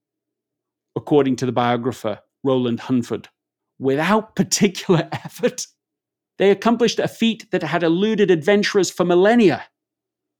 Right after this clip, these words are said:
Of course, not every day was easy, but even under the harshest of conditions, the goal was doable thanks to that simple rule.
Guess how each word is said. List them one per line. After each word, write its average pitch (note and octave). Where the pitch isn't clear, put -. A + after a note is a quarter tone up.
Of -
course, C4+
not D3+
every C3
day A#2
was A2
easy, G#2+
but D3+
even A#3
under G3+
the D3+
harshest G3+
of F#3+
conditions, G#2+
the C#3
goal E3
was F3
doable B2
thanks D#3
to C#3
that -
simple D3+
rule. A#2